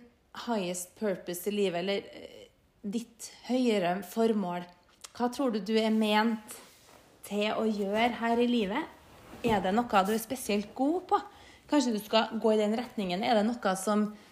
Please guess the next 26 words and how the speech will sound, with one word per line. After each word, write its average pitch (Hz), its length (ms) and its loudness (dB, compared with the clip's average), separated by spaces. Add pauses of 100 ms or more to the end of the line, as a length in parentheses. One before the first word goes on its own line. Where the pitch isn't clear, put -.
(120)
gir 226 300 4
deg 185 160 4
veldig 233 240 4
masse 240 260 0
glede 233 460 2
å 202 40 -2
gjøre? 254 340 -2 (3000)
Kanskje 285 220 0
du 196 80 2
skal 202 220 -2
gå 220 120 4
i 208 60 4
den 208 140 4
retningen. 196 540 -4 (2000)
<clears throat> - 20 -2
Jeg 277 460 8
holdt 254 180 6
på 220 80 -2
å 214 80 -4
tenke 240 240 0
litt 233 80 -14
på 254 80 2
det 233 160 6
i 226 40 -4
går 254 280 2
kveld. 233 280 0